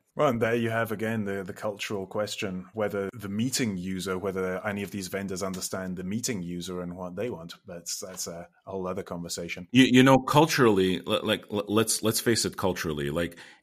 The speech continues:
Speaker 2: everybody who's used these products and used these products well have been technology geeks, right?
Speaker 1: Yeah.
Speaker 2: And in the time of covid, like,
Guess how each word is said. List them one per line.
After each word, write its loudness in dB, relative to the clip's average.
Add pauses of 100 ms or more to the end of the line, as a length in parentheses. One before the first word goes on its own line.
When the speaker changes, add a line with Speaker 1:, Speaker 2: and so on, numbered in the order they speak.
(100)
Speaker 2:
everybody 6
who's 4
used 2
these 0
products -6 (100)
and 0
used 2
these 2
products 0
well -2
have -6
been -2
technology -2
geeks, -6
right? -2
Speaker 1:
Yeah. -2 (300)
Speaker 2:
And 6
in 2
the 4
time 4
of -6
covid, 4
like, -2